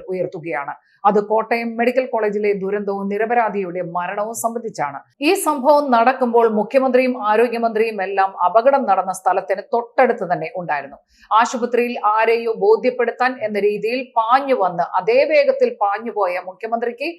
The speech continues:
നിരപരാധിയായ ഒരു ദരിദ്ര സ്ത്രീ മരണപ്പെട്ടപ്പോൾ അവരുടെ വീട്ടിലെത്തി ബന്ധുക്കളെ ഒന്ന് ആശ്വസിപ്പിക്കാൻ സമയം കണ്ടെത്താമായിരുന്നു. മുഖ്യമന്ത്രി അമേരിക്കൻ യാത്രയുടെ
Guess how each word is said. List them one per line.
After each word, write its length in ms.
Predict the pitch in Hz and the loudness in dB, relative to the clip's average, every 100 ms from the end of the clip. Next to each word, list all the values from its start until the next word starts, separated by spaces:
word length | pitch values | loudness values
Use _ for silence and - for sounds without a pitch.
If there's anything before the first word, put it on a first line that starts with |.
| _ _ 233 | _ _ 2
നിരപരാധിയായ 720 | 262 311 359 294 240 233 208 208 208 | 4 6 4 2 0 0 -2 -2 0
ഒരു 120 | 214 226 165 | 2 2 0
ദരിദ്ര 360 | 208 214 247 262 262 | 0 2 6 6 4
സ്ത്രീ 200 | 214 214 196 | 0 -2 -2
മരണപ്പെട്ടപ്പോൾ 680 | 175 185 214 - 165 160 156 - _ - 185 | -4 -4 -4 -4 -6 -6 -8 -14 _ -2 2
അവരുടെ 300 | 202 208 202 196 | 2 2 0 0
വീട്ടിലെത്തി 520 | 226 220 226 220 226 202 | -2 -2 -4 -4 -6 -2
ബന്ധുക്കളെ 500 | 208 226 247 247 240 254 | -2 2 2 4 2 2
ഒന്ന് 140 | 220 208 185 196 | -2 -6 -4 -2
ആശ്വസിപ്പിക്കാൻ 720 | 254 - 302 226 226 190 180 180 | -2 -2 -8 -6 -8 -6 -6 -4
സമയം 300 | 196 170 170 160 175 | -6 -6 -8 -10 -10
കണ്ടെത്താമായിരുന്നു. 760 | 170 202 202 190 151 139 135 - _ _ 233 | -4 -4 -2 -4 -6 -8 -12 -20 _ _ 0
മുഖ്യമന്ത്രി 460 | 254 294 277 269 311 - - - | 2 2 2 2 0 -8 -8 -2
അമേരിക്കൻ 440 | 233 294 349 339 359 320 | 2 4 2 -2 -4 -2
യാത്രയുടെ 400 | 285 285 269 269 | 0 4 6 6